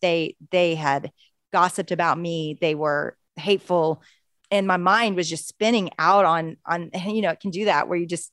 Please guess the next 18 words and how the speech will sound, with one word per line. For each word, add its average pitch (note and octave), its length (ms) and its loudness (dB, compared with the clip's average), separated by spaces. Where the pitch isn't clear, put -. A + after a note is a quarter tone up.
almost G3+ 240 0
get D#3+ 120 -6
crazy G#3 300 0
in D3 80 -4
your C3+ 100 -6
head F#3 300 2
of, D#3 120 0
"I F3 140 0
just G#3 160 0
don't D3+ 160 -2
have D3 200 -4
anyone." F#3 520 -6
And F#3+ 460 0
typically, A3 760 0
like, E3 160 -2
my F#3 180 -2
old A3 240 2
self D#3 480 2